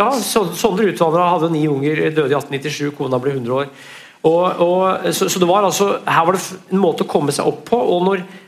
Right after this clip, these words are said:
og når, og når Haugern da, en småbrukersønn fra Årkvisla, eller, eller Anna Ryen da, fra Dalsbygda, en av tolv søsken fra Dalsbygda, mora, bestemor het Maren Johaug, var i slekt med Therese. Når han, når han, når jeg leser dagboka til Anna Ryen, når jeg leser brev han skriver på,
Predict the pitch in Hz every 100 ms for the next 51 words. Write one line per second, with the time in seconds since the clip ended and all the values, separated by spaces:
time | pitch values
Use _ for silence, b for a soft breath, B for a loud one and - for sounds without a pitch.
0 | B 160 185 - 170 185 185 - 165 131
1 | 190 233 185 165 165 202 165 131 120 131
2 | 151 165 160 175 175 160 - 165 - 139
3 | 135 165 175 175 185 - 160 190 180 196
4 | 220 190 185 151 131 - 156 175 156 -
5 | 156 151 160 160 151 147 160 - 135 131
6 | 143 120 - 143 151 147 - B B B
7 | - 139 135 143 160 160 156 135 139 147
8 | 147 143 131 127 123 151 135 143 120 -
9 | 147 139 131 120 175 - B B B 160
10 | 156 151 175 165 156 156 180 - - 151
11 | 151 170 160 151 196 165 175 143 120 123
12 | 156 165 - 139 170 170 160 202 190 151
13 | 143 165 139 139 170 156 160 - 131 127
14 | 151 160 175